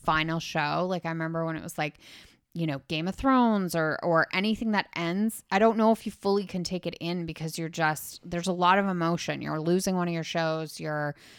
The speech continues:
there's just a lot. So maybe I didn't, wasn't as open-minded or wasn't as, um, accepting to what was being put in front of me. But I just, um, I don't know. It was like the interactions with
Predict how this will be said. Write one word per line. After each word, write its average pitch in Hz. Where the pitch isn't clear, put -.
there's 214
just 269
a 320
lot. 214
So 190
maybe 190
I 180
didn't, 170
wasn't 185
as 165
open-minded 233
or 165
wasn't 165
as, 160
um, 160
accepting 233
to 185
what 160
was 165
being 147
put -
in 160
front 143
of 151
me. -
But 175
I 165
just, 165
um, 151
I 240
don't 381
know. 311
It -
was 208
like 262
the 277
interactions 240
with 190